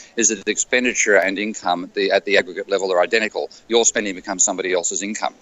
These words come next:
So with the, and, and, and that's, that's the... Ex-, the aggregate rule that means that at the aggregate level, a society can't, in this sense,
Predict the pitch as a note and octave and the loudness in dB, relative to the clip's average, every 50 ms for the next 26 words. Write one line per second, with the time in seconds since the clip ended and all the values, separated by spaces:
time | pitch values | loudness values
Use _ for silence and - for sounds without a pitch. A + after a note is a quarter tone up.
0 | _ - - - - - - - - - G#2+ G2+ G2 G2 G2 G2+ G#2+ G2+ - - | _ -20 -18 -16 -16 -6 -2 2 4 6 6 6 6 4 2 0 -4 -6 -4 -4
1 | G#2 G2 F#2+ - G#2 G2 G2 - G#2 G2+ G2 G2 F#2 G#2+ - A2 G#2+ F#2+ A#2+ A#2 | -4 -4 -4 -6 -6 -8 -6 -4 -4 -4 -2 0 0 0 2 0 0 0 0 0
2 | - - - - - - G#2 B2 B2+ - - - C3 A2 G#2 G2+ - - - - | 2 2 0 0 0 2 2 2 4 4 4 2 2 0 -2 -4 -6 -8 -10 -10
3 | - - - - - - _ - A#2 A2 A2 - - A#2+ C#3+ C#3+ C#3 A#2+ F#2+ G#2 | -12 -20 -20 -20 -20 -12 _ -4 -2 -2 0 2 2 2 2 2 0 -6 -4 -4
4 | G#2 E2 G2 G#2+ G#2+ G#2 G2 F2+ F2 F2 F2 E2+ F#2+ F2+ - G2+ G#2 G#2 G#2+ G#2 | -4 -2 -2 0 2 2 4 4 4 2 2 0 -4 -4 -4 -4 -4 -2 -2 -2
5 | - A2+ G#2 F2 - - G#2+ - - - _ _ - - G#2+ A2+ G#2+ A2+ C3 A#2+ | 0 0 -2 -2 -4 -12 -16 -16 -18 -20 _ _ -12 -10 -4 2 4 4 4 4
6 | A2+ A#2 G#2+ G2 G#2 G#2 F#2 F2+ F2+ - - - - A#2+ A2 A2 G#2+ G2+ F#2+ - | 2 -2 -2 0 -2 -2 -2 -4 -4 0 0 2 2 4 4 2 2 0 -2 -8
7 | - - - - C3+ D3 C#3+ A#2 E2+ D2+ D#2+ - - - - - - - - _ | -10 -14 -12 -8 -4 -2 -2 -2 -2 -4 -6 -8 -10 -10 -12 -20 -20 -20 -20 _
8 | _ - _ _ - - G#2+ G2+ G#2+ G#2 - A#2+ A2+ G2+ G2+ - - - - | _ -20 _ _ -10 -8 -6 -2 2 2 4 4 2 0 -2 0 0 0 0